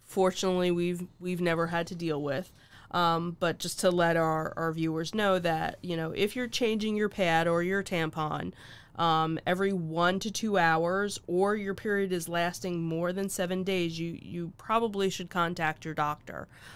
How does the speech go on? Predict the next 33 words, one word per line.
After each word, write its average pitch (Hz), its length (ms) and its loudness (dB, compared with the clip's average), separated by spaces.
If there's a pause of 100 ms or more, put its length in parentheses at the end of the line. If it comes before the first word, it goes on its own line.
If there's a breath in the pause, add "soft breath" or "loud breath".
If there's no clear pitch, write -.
(160 loud breath)
Um, 185 340 4
and 320 140 2
it - 180 -2
might 269 280 2
not 262 180 2
be 240 160 -2
anything 226 400 -2
serious, 175 640 0 (380 loud breath)
um, 175 420 2
but 180 220 0
you 185 100 0
definitely, 185 960 2 (240)
you 190 100 0
know, 175 140 4
wanna 175 300 2
see 185 240 -2
a 180 40 -2
doctor, 170 720 0 (140)
uh, 165 240 -2
right 170 340 2
away 165 380 0
if 165 220 -6
you're 170 100 -4
lightheaded, 170 720 -4
dizzy, 170 380 -4
or 170 340 0
if 165 120 -8
you 160 80 -4
have 160 200 -2
a 160 80 0
racing 156 420 -6
pulse, - 340 -8
because 160 420 -4